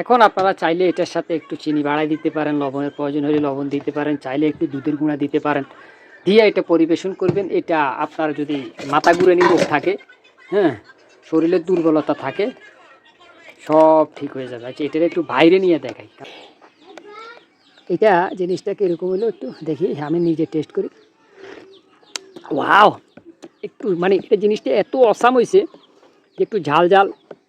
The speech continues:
একটু টক টক, একটু মিষ্টি মিষ্টি, হ্যাঁ, ওই যে এলাচি দেওয়ার কারণে একটু ঝাল ঝাল, মশলার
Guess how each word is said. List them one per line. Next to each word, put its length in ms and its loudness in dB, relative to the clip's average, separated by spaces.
একটু 200 -10
টক 140 2
টক, 160 2
একটু 200 -10
মিষ্টি 280 -4
মিষ্টি, 260 -4
হ্যাঁ, 180 0
ওই 100 -2
যে 60 4
এলাচি 280 4
দেওয়ার 260 4
কারণে 220 0
একটু 200 -8
ঝাল 180 -8
ঝাল, 120 0
মশলার 320 -2